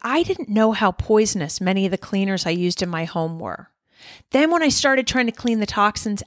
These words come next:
out of my body, I started to question if the cleaners I was using were just adding back more. And how does that make sense when we're using toxic chemicals to get things clean? So imagine how excited I was when I found non-toxic, fragrance-free, essential oil-free Branch Basics cleaners.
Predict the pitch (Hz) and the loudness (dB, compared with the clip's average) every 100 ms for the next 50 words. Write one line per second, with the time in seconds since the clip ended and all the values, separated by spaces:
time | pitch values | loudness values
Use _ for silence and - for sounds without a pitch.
0 | 220 208 196 180 180 202 247 277 233 - | 2 2 2 -2 2 2 2 2 0 -2
1 | 226 - 320 349 427 330 - - 277 - | -2 0 2 2 2 0 -4 -2 -2 0
2 | 233 202 202 - 233 233 220 208 196 190 | -4 -4 -6 -2 0 2 2 2 2 2
3 | 208 190 202 185 185 - 240 - - 190 | 0 0 0 -2 -4 -4 -4 -6 -4 0
4 | 196 185 175 175 - 175 - - - _ | 0 0 -2 -2 -8 -8 -8 -10 -18 _
5 | - - - 254 277 427 415 302 294 247 | -20 -20 -6 0 2 4 4 4 4 4
6 | 214 - 202 202 208 196 196 185 190 - | 2 0 -2 -2 -4 -2 -2 -2 -4 -4
7 | - - - - 226 220 214 185 - - | -4 -4 -4 -4 -2 -2 -2 -6 -6 -8
8 | 196 - 180 170 - 180 190 196 _ _ | -6 -4 -6 -6 -8 -10 -10 -14 _ _
9 | _ - - - - - 269 262 240 311 | _ -20 -20 -20 -6 2 2 4 2 2
10 | 427 359 302 277 - 214 220 208 202 196 | 2 0 -2 -2 2 2 2 0 -2 0
11 | 190 185 - - _ 220 208 208 196 180 | 0 0 -4 -16 _ 0 2 2 0 0
12 | 185 185 240 285 - 233 - - - - | 0 2 2 0 -2 -2 -2 -6 -6 -14
13 | - 208 220 277 - - 233 226 233 - | -2 0 2 0 -2 0 2 2 0 -2
14 | - 208 214 262 - 262 254 233 220 208 | 0 0 0 -2 2 4 4 2 0 0
15 | 196 190 190 190 - 185 190 190 - - | 0 -2 0 -2 -2 -2 -2 -6 -8 -6
16 | 190 180 - - - | -4 -4 -6 -8 -10